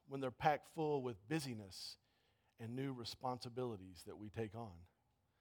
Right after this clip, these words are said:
So another cultural challenge to gratitude is that there's simply no room,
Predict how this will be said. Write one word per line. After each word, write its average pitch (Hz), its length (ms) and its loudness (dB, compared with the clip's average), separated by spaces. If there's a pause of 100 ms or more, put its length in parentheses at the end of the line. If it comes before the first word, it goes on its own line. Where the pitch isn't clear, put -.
(640)
So 143 160 4
another 139 340 6 (100)
cultural 143 440 0
challenge 143 640 4
to 127 100 -8
gratitude 123 760 6
is 113 220 -4
that 131 200 2
there's 131 180 0
simply 151 360 0
no 151 220 6
room, 170 440 4